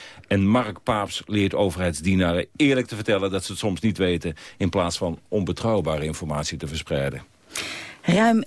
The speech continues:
Speaker 2: elf jaar na het overlijden van zijn vrouw... riep de heren ook vader en opa tot zich.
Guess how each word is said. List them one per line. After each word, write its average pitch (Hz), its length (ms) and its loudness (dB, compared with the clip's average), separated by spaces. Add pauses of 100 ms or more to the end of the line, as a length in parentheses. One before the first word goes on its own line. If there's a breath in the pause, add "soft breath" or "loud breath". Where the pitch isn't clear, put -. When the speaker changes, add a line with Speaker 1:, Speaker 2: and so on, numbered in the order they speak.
Speaker 2:
elf 285 300 2
jaar 240 280 2
na 214 120 2
het 208 140 -2
overlijden 185 580 0
van 156 140 2
zijn 131 240 0
vrouw... 220 520 0
riep 185 300 -2
de 185 80 0
heren 170 420 2
ook 151 260 -2
vader 175 440 0
en 202 240 4
opa 233 480 2
tot 165 220 -2
zich. - 380 -4